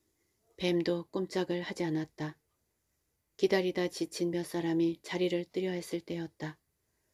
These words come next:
눈 깜짝할 새에 내려온 까마귀는 뱀의 가느다란 꼬리를 물고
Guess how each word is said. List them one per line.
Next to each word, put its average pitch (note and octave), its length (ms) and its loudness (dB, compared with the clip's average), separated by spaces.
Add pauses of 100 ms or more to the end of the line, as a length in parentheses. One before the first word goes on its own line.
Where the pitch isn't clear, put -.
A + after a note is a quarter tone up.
(180)
눈 F#3+ 220 0
깜짝할 F#3+ 580 -2
새에 F3+ 340 0
내려온 F3 400 2
까마귀는 E3+ 560 0 (760)
뱀의 F#3 400 2
가느다란 F3 560 0
꼬리를 F#3+ 340 0
물고 E3 400 0